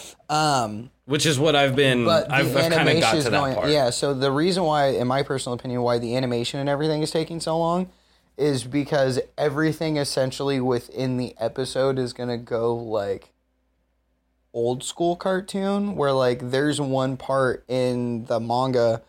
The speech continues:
Speaker 1: when they're fighting, when Kaido and Luffy are fighting in Luffy's full fucking Gear five,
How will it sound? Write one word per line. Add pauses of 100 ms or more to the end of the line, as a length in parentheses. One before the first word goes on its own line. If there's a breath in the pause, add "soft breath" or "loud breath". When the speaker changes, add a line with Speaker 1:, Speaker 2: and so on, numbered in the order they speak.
(320 soft breath)
Speaker 1:
when
they're
fighting,
when
Kaido
and
Luffy
are
fighting
in
Luffy's
full
fucking
Gear
five,